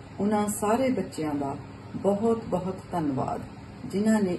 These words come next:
ਇਸ ਕੰਪੀਟੀਸ਼ਨ ਦੇ ਵਿੱਚ ਹਿੱਸਾ ਲਿਆ ਅਤੇ ਉਹਨਾਂ ਦੇ ਪੇਰੈਂਟਸ ਦਾ ਵੀ ਬਹੁਤ ਬਹੁਤ ਧੰਨਵਾਦ,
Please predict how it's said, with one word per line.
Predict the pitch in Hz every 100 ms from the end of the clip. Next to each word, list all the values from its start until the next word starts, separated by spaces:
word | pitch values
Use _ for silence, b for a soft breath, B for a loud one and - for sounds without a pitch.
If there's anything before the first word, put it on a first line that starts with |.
| -
ਇਸ | 170 -
ਕੰਪੀਟੀਸ਼ਨ | 160 156 165 160 151 147 143
ਦੇ | 143
ਵਿੱਚ | 147 170 - - - -
ਹਿੱਸਾ | 170 - 120
ਲਿਆ | - - - - - - - -
ਅਤੇ | 208 220 220
ਉਹਨਾਂ | 202 202
ਦੇ | 185 185 -
ਪੇਰੈਂਟਸ | 175 202 220 -
ਦਾ | 147 139 - - -
ਵੀ | 170 202
ਬਹੁਤ | 175 170 247 262 -
ਬਹੁਤ | 170 165 160
ਧੰਨਵਾਦ, | 165 151 139 139